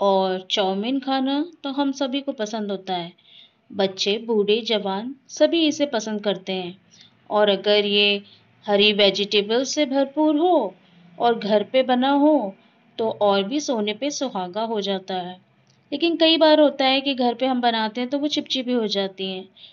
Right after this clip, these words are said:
लेकिन आप यहाँ अगर मेरी दी हुई मेथड से बनाएंगे तो आपकी चाउमीन चिपचिपी नहीं होगी। तो चलिए बनाना शुरू करते हैं चाउमीन। नमस्कार,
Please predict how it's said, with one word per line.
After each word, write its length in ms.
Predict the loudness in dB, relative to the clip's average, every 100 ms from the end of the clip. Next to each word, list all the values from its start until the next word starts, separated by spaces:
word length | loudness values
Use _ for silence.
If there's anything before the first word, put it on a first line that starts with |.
| _ -10
लेकिन 240 | -4 -2 0
आप 220 | -2 -4
यहाँ 500 | -6 -4 -4 -6 -12 _ _ -10
अगर 260 | -2 0 2
मेरी 300 | 0 0 -2
दी 300 | -2 0 2
हुई 240 | 4 4 2
मेथड 400 | 2 0 -4 -4
से 140 | -4
बनाएंगे 560 | -2 -2 0 -2 -2 -6 -14 -20 _ -2
तो 60 | 2
आपकी 360 | 2 0 -8
चाउमीन 380 | -4 -2 0 -2
चिपचिपी 460 | -4 -4 -4 -2 -2
नहीं 280 | 0 0 -2
होगी। 460 | -6 -8 -12 -14 -18 _ _ -20 _ -4
तो 60 |
चलिए 340 | 0 2 2 -2
बनाना 340 | -2 -2 -2 -2
शुरू 280 | -2 -2
करते 300 | -4 -4 -2
हैं 120 | -2 -2
चाउमीन। 480 | -2 0 0 -2 -4 _ _ -20 -8
नमस्कार, 680 | -4 -2 -2 0 0 0